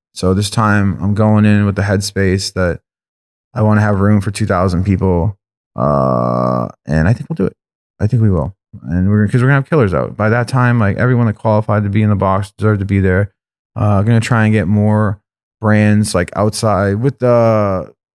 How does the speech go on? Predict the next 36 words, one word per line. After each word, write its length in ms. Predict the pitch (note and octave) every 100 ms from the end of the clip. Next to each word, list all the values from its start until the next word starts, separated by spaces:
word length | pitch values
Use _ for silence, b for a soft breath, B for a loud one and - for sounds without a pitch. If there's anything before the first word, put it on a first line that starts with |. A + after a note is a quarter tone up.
| _ -
the 80 | A#2+
qualifying 520 | E3 E3 D#3 C#3+ C3+
series. 320 | - C#3 C3
We 60 | A#2+
focus 320 | C#3 B2 -
a 40 |
little 160 | B2 A2
bit 40 |
more 120 | G#2+
on 80 | G2+
flower 240 | G2+ G#2+ G2+
and 80 |
hash 220 | G#2 F#2 -
brands 380 | G2 G2 G2
just 160 | - G#2
'cause, 100 | G2+
you 60 | G2
know, 100 | F#2+
that's 140 | F#2+
the 40 | G2+
whole 140 | G2+
point. 360 | G#2 G2 F#2+ E2+
Get, 140 | G2
you 80 | G#2
gotta 160 | G#2 G2
find 240 | G#2 G2
these 120 | F#2+
guys, 240 | - G2+ G2
get 140 | G2
'em 60 | F#2+
in 40 |
the 80 | G2
box 340 | G2 F#2+ -
for 80 | -
the 40 |
fall. 380 | G2 G2 F#2+ G2